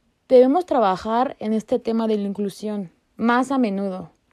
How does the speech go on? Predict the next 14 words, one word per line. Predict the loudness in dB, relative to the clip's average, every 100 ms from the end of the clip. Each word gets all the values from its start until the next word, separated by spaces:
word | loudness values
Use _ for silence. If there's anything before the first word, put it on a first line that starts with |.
| _ _ _ _ -6
Nos | 0 2
dice | 2 0 -2
Quinceno, | -4 -6 -4 -6 -6 -14 _ _ _ _ _ _ _ _ _ -20 _ _ 0
este | 0 2 0
autor, | 0 0 0 0 -4 -14 -20 -8
dentro | -2 -2 -2
del | -4 -4
texto | -4 -4 -4 -4 -6
cita, | -4 -8 -8 -16 -18 _ _ _ _ _ _ _ _
"El | 0 0
tema | 0 0 2
de | 2
la | 0
inclusión | -2 -4 -4 -4 -4 -4 -6